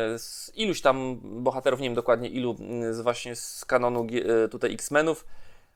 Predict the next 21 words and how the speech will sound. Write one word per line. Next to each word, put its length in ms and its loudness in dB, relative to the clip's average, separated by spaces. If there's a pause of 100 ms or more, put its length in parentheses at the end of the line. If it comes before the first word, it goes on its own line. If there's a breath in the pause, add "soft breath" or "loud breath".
Tam 140 -2
wiem, 200 -2
że 120 0
na 120 0
gameplayu, 600 0
o, 60 6
jak 120 6
oglądałem, 260 0
to 80 -6
właśnie 260 -6
biega 300 0
się 340 0
Wolverinem 600 4
i 100 -4
siekam 480 0
przeciwników. 560 -8
Gierka 320 4
typowo 360 4
R 120 4
P 100 2
G. 220 4